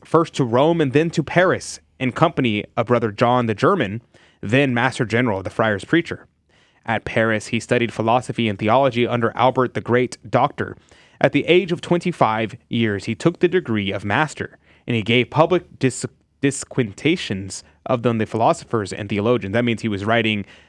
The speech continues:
um, he was writing commentaries on the philosophers and theologians. Namely, he did, Aristotle was the big one, and then Peter Lombard was a theologian he commented on,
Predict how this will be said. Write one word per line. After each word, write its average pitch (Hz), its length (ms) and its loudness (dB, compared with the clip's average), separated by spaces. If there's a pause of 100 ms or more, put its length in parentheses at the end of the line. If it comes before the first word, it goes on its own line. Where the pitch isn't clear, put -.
(160)
um, 98 500 -2 (800)
he 110 140 -2
was 104 120 0
writing 113 200 4
commentaries 110 600 0 (100)
on 107 100 0
the 98 80 -2
philosophers 113 340 -2
and 92 60 -8
theologians. 98 420 -6
Namely, 104 380 -2
he 117 120 -4
did, 101 180 -2
Aristotle 104 560 -2
was 92 140 -6
the 95 60 -8
big 101 180 -2
one, 101 240 -2
and 98 160 -8
then 92 240 -6
Peter 101 240 -2
Lombard 92 480 -4
was 95 140 -8
a 92 40 -8
theologian 90 460 -4
he 92 60 -10
commented 92 360 -8
on, 104 180 -12